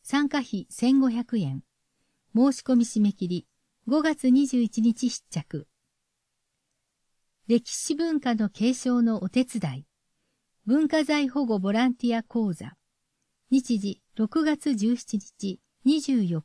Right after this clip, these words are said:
日、七月一日、八日、十五日、十一月十一日。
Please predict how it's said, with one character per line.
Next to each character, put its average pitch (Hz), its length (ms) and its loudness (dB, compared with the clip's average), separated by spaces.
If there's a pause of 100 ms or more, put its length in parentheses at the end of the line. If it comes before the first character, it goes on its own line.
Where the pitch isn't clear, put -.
(120)
日、 180 200 -6 (920)
七 - 280 -2
月 302 260 -2 (160)
一 240 80 2
日、 - 480 -4 (240)
八 240 240 4
日、 208 320 -4 (320)
十 269 280 2
五 208 120 2
日、 180 460 -2 (560)
十 269 240 4
一 294 240 0
月 262 360 0
十 220 280 4
一 220 220 -2
日。 190 440 -4